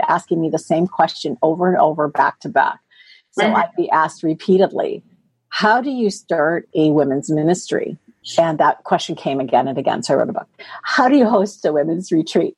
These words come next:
Speaker 1: That question came again and again. So what I would do is I'd go and see if there was a book already that I, well, people ask me, "How did you homeschool? How do you homeschool your kids?" But I could find a book that pretty closely explained how I homeschooled my kids. So I would just <laughs> recommend the book. It's a lot easier than writing a whole book.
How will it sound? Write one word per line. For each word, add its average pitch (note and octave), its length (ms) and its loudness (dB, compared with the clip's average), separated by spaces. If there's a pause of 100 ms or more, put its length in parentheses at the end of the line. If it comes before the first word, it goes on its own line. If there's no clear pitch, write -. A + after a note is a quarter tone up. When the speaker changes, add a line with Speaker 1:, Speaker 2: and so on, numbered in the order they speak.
Speaker 1:
That D#3+ 200 2
question F3+ 260 -2
came D3+ 200 -2
again D3 240 2
and - 20 -6
again. - 280 -2 (260)
So C4+ 140 2
what B3+ 100 4
I A3+ 80 6
would G3+ 80 2
do A3 100 2
is F#3 140 2
I'd D#3+ 160 4
go D#3+ 120 4
and F#3+ 120 0
see F#3+ 100 2
if D#3 100 -4
there D#3 100 4
was D#3+ 100 0
a D3 60 2
book D3 240 0
already F3+ 360 4
that - 160 2
I, D#3 120 0 (100)
well, C#4+ 460 2
people B3 280 4
ask F3 260 0
me, E3 80 -2
"How D#3+ 200 2
did F3 160 -2
you F#3 80 4
homeschool? F#3 420 -2
How G3 100 2
do F#3 80 2
you G3 60 4
homeschool E3+ 440 0
your B2 120 0
kids?" - 280 0
But A#3 100 2
I A#3+ 80 2
could A#3+ 240 -8
find A#3+ 280 2
a F#4 40 4
book E3+ 300 2 (500)
that G3 220 2
pretty A#3+ 260 -4
closely E3+ 640 0 (240)
explained F3 460 -2
how D#3+ 240 4
I D3+ 100 4
homeschooled D#3 400 -2
my B2 120 0
kids. F#3 260 0
So E3+ 80 4
I C3 100 4
would C#3+ 80 -6
just - 160 -4
<laughs> G3 80 4
recommend E3+ 320 -4
the D3+ 60 -6
book. F#3+ 180 0
It's F3 160 -4
a A#3+ 40 2
lot A3+ 220 2
easier E3 300 -2
than D3 140 -4
writing C#3+ 340 0
a D3+ 80 0
whole D3 180 0
book. - 160 2